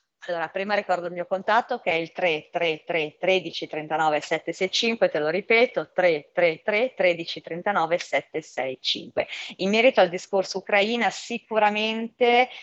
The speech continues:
eh, sta andando a scemare, non che ce ne stiamo dimenticando, ma come dicevi tu in apertura, i focolai sono talmente tanti, Palestina, eh, Kosovo, Taiwan, Cina e quant'altro,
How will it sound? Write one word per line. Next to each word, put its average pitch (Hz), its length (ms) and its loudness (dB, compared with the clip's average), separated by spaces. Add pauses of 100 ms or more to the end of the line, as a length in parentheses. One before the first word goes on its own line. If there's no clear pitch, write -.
(120)
eh, 175 140 -2
sta 185 220 0
andando 185 440 2
a 180 40 -2
scemare, 175 500 -2
non 208 220 -6
che 156 340 -6 (140)
ce - 100 -12
ne 165 80 -6
stiamo 170 280 -4
dimenticando, 170 760 -4
ma 165 380 0
come 175 180 -8
dicevi 165 380 -10
tu - 100 -12
in 175 80 -6
apertura, 165 540 -4
i 151 60 -4
focolai 170 500 2
sono 156 240 -10
talmente 170 460 -6
tanti, 165 540 0
Palestina, 151 880 -6 (300)
eh, - 400 -2
Kosovo, 139 1200 0
Taiwan, 170 960 2
Cina 170 440 -6
e 147 100 -8
quant'altro, 156 640 0